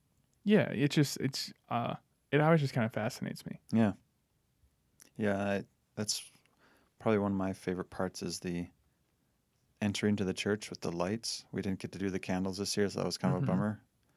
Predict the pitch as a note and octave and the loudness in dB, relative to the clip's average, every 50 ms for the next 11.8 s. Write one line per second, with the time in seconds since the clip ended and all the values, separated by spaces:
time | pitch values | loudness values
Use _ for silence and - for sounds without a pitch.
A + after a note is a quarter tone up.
0 | _ _ _ - G2+ F#2+ - - _ _ _ - - _ _ _ _ - F2+ F2+ | _ _ _ -2 -2 -2 -2 -4 _ _ _ -20 -20 _ _ _ _ -6 -4 -4
1 | F2+ F2+ F2+ F2 F2 - _ _ _ _ _ _ _ _ _ _ _ _ _ _ | -4 -4 -4 -6 -8 -12 _ _ _ _ _ _ _ _ _ _ _ _ _ _
2 | _ _ _ _ _ _ _ _ _ _ _ _ _ _ _ _ _ _ _ _ | _ _ _ _ _ _ _ _ _ _ _ _ _ _ _ _ _ _ _ _
3 | _ _ _ _ _ _ - - A#2 - - - - F#2+ G#2+ A2+ G#2+ G#2+ A#2 C3 | _ _ _ _ _ _ -6 -4 -2 0 0 2 4 4 6 4 4 4 2 2
4 | D#3 D#3 - - - A#2+ A2+ A#2 A#2 B2+ D3+ D3+ - - - - _ _ _ _ | 2 0 -4 -6 -8 -2 2 4 4 4 4 2 -2 -8 -14 -20 _ _ _ _
5 | _ _ - F#2 F#2 F#2 F#2+ F#2 - - - _ - - - - G2+ G2 F#2+ F#2+ | _ _ -4 -2 0 0 0 -2 -4 -8 -12 _ -10 -8 -6 -4 -2 -2 -2 -2
6 | F2+ F#2 F#2 F2 F2 - F2+ F2+ - - - - - - _ _ _ _ _ _ | -2 -2 -2 -4 -4 -4 -6 -6 -6 -8 -10 -12 -12 -18 _ _ _ _ _ _
7 | _ - - F2+ E2+ E2+ F2 F2 - _ - F#2+ F#2 E2+ E2+ - - - - - | _ -10 -8 -6 -6 -8 -10 -12 -14 _ -8 -8 -6 -8 -8 -8 -8 -8 -8 -8
8 | - - F#2 F#2 - - G2 F#2+ F#2 - - - - - _ _ _ _ _ _ | -6 -6 -6 -6 -4 -2 -2 -2 -2 -4 -8 -12 -14 -14 _ _ _ _ _ _
9 | _ _ _ _ _ - - - C3 - B2+ G#2 G2 F#2 - F#2 F#2 F2+ E2+ - | _ _ _ _ _ -6 -2 -2 0 0 0 0 0 0 0 0 0 0 0 -4
10 | - - - _ _ _ _ - - C#3 C3+ C#3 C#3 - - _ _ _ _ _ | -10 -16 -16 _ _ _ _ -4 -2 0 0 -2 -2 -4 -10 _ _ _ _ _
11 | _ _ _ _ _ _ _ _ _ _ - A2+ A2 A2+ B2+ | _ _ _ _ _ _ _ _ _ _ -10 -6 -4 -4 -4